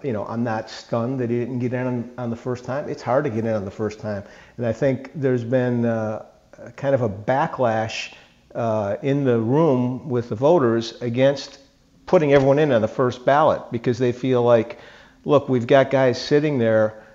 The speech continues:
who need to get in, you know, like Devin Hester, like Dwight Freeney, um, like Patrick Willis, Andre Johnson. You know, these guys need to, to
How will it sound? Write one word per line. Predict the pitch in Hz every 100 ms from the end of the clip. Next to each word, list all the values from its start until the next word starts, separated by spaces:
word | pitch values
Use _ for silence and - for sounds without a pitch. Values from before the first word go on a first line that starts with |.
| _ _ -
who | - 135
need | 127 117
to | 113
get | 113
in, | 104 110 123 117
you | 135
know, | 107 -
like | 127 123 120 123 - - _ _
Devin | 123 110 104
Hester, | 110 107 - 107
like | 120 123 123 -
Dwight | - 117 107
Freeney, | - - 110 92 87 85 - - _ _
um, | - 101 104 92 101 _ - 117
like | - 131 120 120 - - _
Patrick | 123 117 120 -
Willis, | 113 101
Andre | 107 110 107
Johnson. | 98 113 107 85 - - - -
You | 123
know, | 120 113 - - -
these | 135 131
guys | 135 120 117
need | 127 123
to, | 131 110
to | - - - 113 104 92